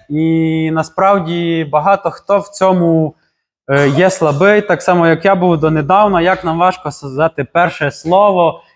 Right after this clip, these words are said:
насправді це знайомо мені також. І хоча на самом ділі,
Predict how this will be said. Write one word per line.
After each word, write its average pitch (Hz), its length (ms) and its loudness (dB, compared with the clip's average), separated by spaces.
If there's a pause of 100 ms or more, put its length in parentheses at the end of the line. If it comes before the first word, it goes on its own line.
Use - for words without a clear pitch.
(120)
насправді 170 440 -2
це 185 200 2
знайомо 175 480 2
мені 170 340 2
також. 196 640 -2 (600)
І 175 840 2 (420)
хоча 220 560 0
на 202 140 0
самом 202 420 0
ділі, 208 600 0